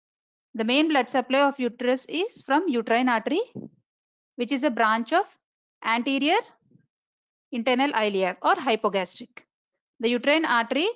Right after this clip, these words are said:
goes up to the cervico-, uh, uterine junction, where it travels along the lateral border of the uterus, gives branches to the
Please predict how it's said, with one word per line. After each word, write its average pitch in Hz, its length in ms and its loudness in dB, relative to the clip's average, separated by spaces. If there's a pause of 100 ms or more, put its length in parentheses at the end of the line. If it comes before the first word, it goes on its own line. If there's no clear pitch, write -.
(680)
goes 262 400 0
up 220 240 -4
to 262 120 -2
the 302 160 4 (2250)
cervico-, 247 800 0 (220)
uh, 208 240 0
uterine 233 340 -2
junction, 208 420 -2 (1500)
where 247 320 2
it 269 180 -4
travels 233 380 0
along 233 260 0
the 254 80 2
lateral 208 380 -2
border 220 260 4
of 226 180 0
the 262 80 2
uterus, 254 480 -4 (320)
gives 254 240 -2
branches 208 540 0
to 240 160 -2
the 294 180 4